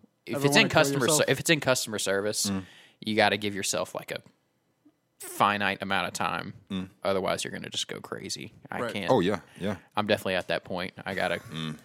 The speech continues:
Speaker 2: Gotta
Speaker 1: I,
Speaker 2: get
Speaker 1: I
Speaker 2: out.
Speaker 1: need to do something else that's more fulfilling, for
Speaker 3: I,
Speaker 1: sure.
Speaker 3: yeah, I feel you on that.
Speaker 1: <laughs>
Speaker 3: Yeah.
Speaker 2: We had a, I work at a movie theater now. I'm a bartender.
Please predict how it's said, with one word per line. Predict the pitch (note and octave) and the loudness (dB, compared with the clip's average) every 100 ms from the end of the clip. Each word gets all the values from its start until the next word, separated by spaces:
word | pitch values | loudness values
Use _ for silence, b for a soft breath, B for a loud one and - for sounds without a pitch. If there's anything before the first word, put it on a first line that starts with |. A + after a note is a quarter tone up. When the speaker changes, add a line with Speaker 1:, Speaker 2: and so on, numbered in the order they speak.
| - - | -18 -8
Speaker 2:
Gotta | D#3 | -6
Speaker 1:
I, | A#2+ | 2
Speaker 2:
get | |
Speaker 1:
I | A2+ | 4
Speaker 2:
out. | A#2+ | 4
Speaker 1:
need | C3 B2+ | 4 2
to | A2+ | 0
do | G#2+ G#2 G2+ | 0 0 0
something | - G2 G2 F#2 | -2 -4 -4 -2
else | F#2 - - | -2 -2 -4
that's | - - | -4 -6
more | F#2 F#2+ F#2 F#2 F#2+ - _ _ _ | -6 -4 -4 -4 -8 -12 _ _ _
fulfilling, | - - - - F2+ F#2 - | -20 -18 -12 -10 -10 -14 -16
for | - - | -14 -4
Speaker 3:
I, | F#2 | -4
Speaker 1:
sure. | - - | -4 -6
Speaker 3:
yeah, | - E2+ | -2 -2
I | |
feel | - C2+ | -2 -4
you | |
on | C2+ | -4
that. | C#2+ - - A2 - | -6 -8 -8 -8 -8
Speaker 1:
<laughs> | |
Speaker 3:
Yeah. | D#2+ D#2+ - _ _ _ B B B | -6 -6 -8 _ _ _ B B B
Speaker 2:
We | D3 D#3+ | -4 2
had | F3+ | 4
a, | E3+ C#3+ B2+ | 4 2 0
I | A#2+ | -2
work | D#3 F3 | -2 0
at | E3+ | 0
a | C3 | 2
movie | C#3 C#3+ | 2 2
theater | B2+ A#2 | 0 -2
now. | A2+ | -4
I'm | A2 | -6
a | G#2+ | -6
bartender. | A2+ A#2 A2 G#2+ G#2+ | -6 -6 -6 -8 -10